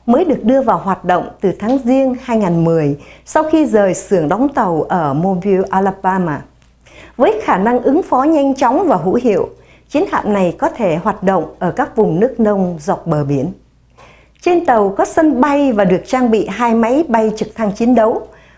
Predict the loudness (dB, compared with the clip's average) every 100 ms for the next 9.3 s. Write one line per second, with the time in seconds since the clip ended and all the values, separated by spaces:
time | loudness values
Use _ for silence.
0 | -2 0 0 2 2 2 2 0 0 2
1 | 2 2 2 0 0 -2 -4 -4 0 2
2 | 0 0 0 -2 -2 -2 -2 -4 -4 -4
3 | -6 -4 -2 0 0 2 -2 -2 -4 -2
4 | 0 0 0 -4 -10 _ -4 -2 -2 -2
5 | 0 -2 -10 _ _ _ -20 -4 -2 2
6 | 2 2 0 0 0 2 0 2 2 2
7 | -2 -2 -2 -2 0 -2 -2 -6 -10 _
8 | -2 -2 -2 -4 -4 -2 -2 0 0 -4
9 | -4 -2 -2